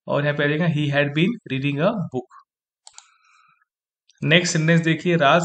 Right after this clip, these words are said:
said I was playing football।" इसका होगा इनडायरेक्ट स्पीच में, "Raj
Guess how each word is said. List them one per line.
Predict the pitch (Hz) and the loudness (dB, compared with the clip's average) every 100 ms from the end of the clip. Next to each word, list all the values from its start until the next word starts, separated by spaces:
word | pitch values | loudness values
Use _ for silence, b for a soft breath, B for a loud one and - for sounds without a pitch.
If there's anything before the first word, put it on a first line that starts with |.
| 151 | 0
said | 156 175 - - | -2 -4 -6 2
I | 147 | 4
was | 156 180 202 - 151 | 6 6 4 0 0
playing | 151 180 175 170 | 2 2 0 -2
football।" | 139 117 110 - _ _ _ _ _ _ _ _ _ _ _ _ _ _ - - _ _ _ _ _ _ - | 0 -2 -2 -12 _ _ _ _ _ _ _ _ _ _ _ _ _ _ -20 -20 _ _ _ _ _ _ -6
इसका | 160 - 175 | -4 2 4
होगा | 160 151 170 - - _ _ _ _ _ _ _ _ 156 | 4 4 0 -2 -14 _ _ _ _ _ _ _ _ -2
इनडायरेक्ट | 151 156 170 | 2 4 2
स्पीच | - 151 147 | 0 -2 -2
में, | 165 190 | -2 -2
"Raj | 139 135 160 185 | 4 6 6 4